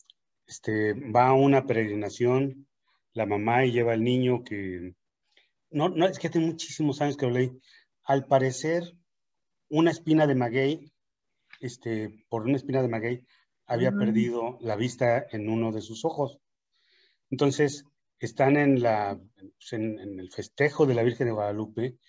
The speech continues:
Speaker 1: y, este, palabras más, palabras menos, este, sale un cohete, y pum,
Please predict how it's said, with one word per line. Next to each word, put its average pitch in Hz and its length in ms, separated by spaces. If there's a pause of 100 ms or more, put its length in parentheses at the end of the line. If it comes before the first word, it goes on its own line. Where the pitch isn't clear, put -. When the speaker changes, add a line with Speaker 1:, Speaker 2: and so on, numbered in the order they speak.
(600)
Speaker 1:
y, 120 300
este, 113 600 (260)
palabras 151 480
más, 151 520
palabras 123 480
menos, 127 480 (720)
este, 117 640
sale 160 400
un 160 120
cohete, 160 420 (1200)
y 135 100
pum, 175 480